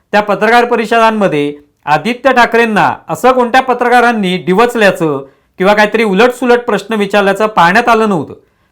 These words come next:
त्यामुळे ही पत्रकार परिषद जरा वेगळी वाटली की त्याच्यात दोन पत्रकारांनी आदित्य ठाकरेंना असे प्रश्न विचारले की जणू ते एक बॉम्बगोळेच त्यांच्यावर टाकण्यात आले. एक पहिला प्रश्न महिला पत्रकारांनी विचारला,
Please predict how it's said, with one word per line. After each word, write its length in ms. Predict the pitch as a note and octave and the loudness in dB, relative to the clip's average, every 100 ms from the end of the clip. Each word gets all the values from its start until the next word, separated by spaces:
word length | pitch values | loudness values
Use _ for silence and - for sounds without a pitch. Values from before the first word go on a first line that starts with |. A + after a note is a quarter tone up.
| _ | _
त्यामुळे 220 | E3 F3 A3 | -4 0 0
ही 180 | E3+ | 0
पत्रकार 440 | B3+ C4 B3 B3 B3 | 0 0 2 2 2
परिषद 500 | B3 A3+ G#3 E3+ D#3+ | 0 -4 -2 -2 0
जरा 140 | F3+ A3 | 0 0
वेगळी 320 | A3 A3 C4 | 2 2 2
वाटली 300 | G3+ - A2+ _ _ _ _ _ _ | 0 -2 -12 _ _ _ _ _ _
की 60 | E3+ | -6
त्याच्यात 340 | F#3 F3+ A#3 | -4 0 0
दोन 280 | F#3 G3 C4 | 2 2 2
पत्रकारांनी 880 | B3+ - A#3 A3 G#3+ F#3 D3 C3+ C#3+ _ - | -2 -2 0 2 2 0 -4 -8 -12 _ -6
आदित्य 400 | C#3+ D#3 A3 A#3+ | -4 -4 -2 0
ठाकरेंना 560 | A3+ A3 A3 F#3 D3+ C3+ _ _ _ | 0 2 0 0 -2 -4 _ _ _
असे 220 | D3+ D#3 | -8 -2
प्रश्न 340 | B3+ B3+ A3 A#3+ | 0 0 -2 -2
विचारले 380 | G#3+ G#3 F#3+ F3+ | -4 0 0 0
की 140 | G#3 | -2
जणू 220 | F3+ F#3+ | -2 -2
ते 120 | A#3 | 0
एक 220 | A#3+ F#3+ B2+ | -2 -2 -2
बॉम्बगोळेच 540 | F3 A#3 B3 B3 B3 | 0 2 4 4 2
त्यांच्यावर 340 | A#3 G3 G#3 | -2 0 0
टाकण्यात 340 | G3 D#3+ E3+ D3 | 0 -2 -2 -4
आले. 160 | A2 G2 _ _ _ _ _ _ - | -6 -10 _ _ _ _ _ _ -2
एक 220 | A#3+ - | -2 2
पहिला 260 | A#3+ A3+ | 2 4
प्रश्न 300 | B3 A#3+ A#3 | 2 0 -2
महिला 320 | B3 G#3 F#3+ G#3+ | -2 0 2 2
पत्रकारांनी 540 | A3 A3 A3 A3 A3 | 0 -2 0 0 -2
विचारला, 500 | G#3+ G#3 G#3 D#3+ B2 | -4 0 0 0 -2